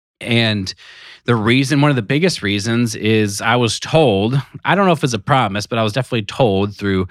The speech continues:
videos or through other types of, uh, encouragement that, like, being consistent is important. Consistency matters. We wanna come back regularly. We wanna be a part of people's routines,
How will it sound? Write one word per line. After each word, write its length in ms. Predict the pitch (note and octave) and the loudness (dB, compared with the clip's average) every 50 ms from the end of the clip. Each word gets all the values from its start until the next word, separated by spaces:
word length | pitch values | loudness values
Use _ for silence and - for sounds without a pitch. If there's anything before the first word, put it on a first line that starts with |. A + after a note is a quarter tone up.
| - - - - - - - | -8 -18 -20 -20 -20 -10 -4
videos 640 | A2+ A2 A2+ A2 G#2+ G#2+ G#2+ G#2+ G#2+ G#2+ G#2+ G2 G2+ | -2 0 0 0 0 0 0 0 0 0 -2 -2 -2
or 120 | G2 G2 | -4 -6
through 220 | G2 - A2+ G#2 | -4 -4 -2 -2
other 200 | G2+ G2+ G2+ G2 | 0 0 0 -2
types 360 | F#2+ - G#2 G2 F#2+ - - - | -2 -2 -2 -4 -4 -4 -4 -4
of, 340 | G2+ F#2+ F#2 F2 - - | -4 -4 -4 -6 -10 -12
uh, 100 | - G2 | -10 -8
encouragement 800 | G2 G2+ G#2+ G#2 G2+ - A#2+ A2+ A2+ A2 G2 - G2+ G2 F#2+ F#2 - | -6 -6 -6 -6 -4 -2 0 2 2 0 0 -2 -4 -4 -4 -4 -4
that, 160 | F#2+ F#2 F2 | -4 -4 -4
like, 180 | D#2+ G2 F2+ - | -6 -6 -4 -2
being 300 | A#2+ B2+ C3+ C3+ C3 A2+ | -2 0 0 0 -2 -4
consistent 920 | - A#2 G2+ F#2 - - - C3+ A#2+ G#2 - - A2+ G#2 G#2 G2+ - - - - - - - - - _ - | -4 -6 -8 -6 -8 -4 -2 -2 -2 -2 -4 -4 -4 -4 -4 -4 -8 -12 -18 -20 -20 -20 -20 -20 -18 _ -2
is 360 | A2+ A#2 A2+ A2 G#2+ G2 G2 | 0 0 2 2 0 -2 -4
important. 840 | G#2 G2+ F#2 F2+ - - G2+ F2+ C2+ - C#2 C2 - - - - - - | -6 -8 -8 -8 -6 -4 -4 -4 -4 -4 -8 -14 -14 -14 -14 -14 -14 -10
Consistency 880 | - A2 F#2+ - - C#3 B2+ A2 - - G#2+ G2 - - A2 G#2+ G#2 G2 | -8 -8 -6 -2 0 0 0 0 0 -4 -4 -4 -4 -4 -2 0 0 0
matters. 640 | F#2 F#2 F#2+ G2 F#2+ F2+ E2 D#2 B1 B1+ - - - | 0 0 0 0 0 -2 -4 -6 -10 -14 -12 -6 -2
We 240 | A2 G#2+ G#2 F#2+ - - - - - - - | 0 0 0 0 -2 -8 -16 -20 -20 -8 -2
wanna 240 | - B2 B2 A#2 G2+ | 0 2 2 2 0
come 320 | - - - C#3 C#3 C#3+ B2 | -2 0 0 2 2 2 2
back 260 | B2 A#2+ A2 - - | 2 0 0 -2 -2
regularly. 680 | G2+ A2 B2 B2+ B2 C3 B2+ B2 B2 A#2+ B2 A#2+ A#2+ A#2+ | -2 0 0 2 2 2 2 2 2 2 2 2 2 2
We 100 | A#2 A2 | 2 2
wanna 220 | G#2+ A#2 A#2 A2+ | 2 2 2 2
be 100 | A2 A2 | 2 0
a 80 | G2+ F#2 | 0 0
part 280 | - - B2 A2+ A2 | 0 0 0 2 2
of 100 | G#2+ F#2 | 0 -2
people's 380 | - A#2+ G#2 - F#2 F2+ E2 F2 | -4 -6 -8 -6 -8 -8 -8 -8
routines, 840 | F#2 F2 - - - C3 B2+ A#2+ A#2 A#2 A#2 A2+ A2 G#2+ G2+ - | -8 -8 -8 -4 -2 0 0 2 2 0 0 0 0 -2 -4 -6